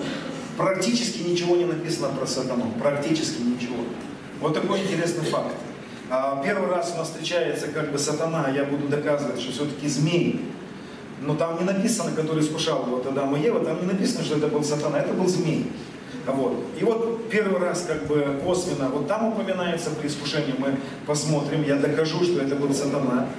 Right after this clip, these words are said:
потому что есть такие утверждения, что это вроде был не сатана, это был просто змея какая-то. Вот. Но второй раз сатана упоминается в Писании, представьте себе, только в книге Иова.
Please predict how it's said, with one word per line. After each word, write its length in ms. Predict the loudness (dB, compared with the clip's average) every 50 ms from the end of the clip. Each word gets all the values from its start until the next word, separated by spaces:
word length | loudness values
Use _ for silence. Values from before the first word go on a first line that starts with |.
| -10 -10 -10 -8
потому 220 | -6 -4 -2 -2
что 140 | 0 2 2
есть 200 | 4 4 2 2
такие 240 | 0 -2 0 2 2
утверждения, 680 | 2 2 2 0 2 2 2 2 2 2 2 0 -2 -4 -4 -6 -6 -6 -6
что 160 | -2 2 2
это 140 | 4 4 4
вроде 280 | 4 2 2 4 4 4
был 120 | 4 4
не 140 | 4 4 4
сатана, 500 | 2 2 0 0 2 2 2 2 2 2 0
это 80 | 0 0
был 160 | 0 0 0 2
просто 260 | 2 0 0 0 -2
змея 260 | -2 0 2 2 2 2
какая-то. 440 | 2 0 -4 -4 -4 -4 -4 -4 -6 -8 -10 -10 -12 -12 -12 -12 -12 -12 -10 -8 -2
Вот. 240 | 0 0 2 2 0 -4 -4 0
Но 420 | 2 2 2 2 2 0 -2 -2 -2
второй 380 | 0 2 2 2 2 2 2 2
раз 300 | 2 2 0 -2 -2 -4
сатана 420 | -6 -4 -4 -2 0 2 2 2
упоминается 640 | 0 0 -2 -2 0 0 0 0 0 0 0 -2 -2
в 100 | -2 -2
Писании, 480 | -2 -2 0 0 2 2 2 0 0 -2 -2
представьте 420 | -2 -2 0 0 0 0 0 -2
себе, 220 | -4 -2 0 0 0
только 280 | 2 2 2 0 0
в 160 | -2 -4 -4
книге 280 | -4 -2 -2 2 4 6
Иова. 240 | 6 6 6 4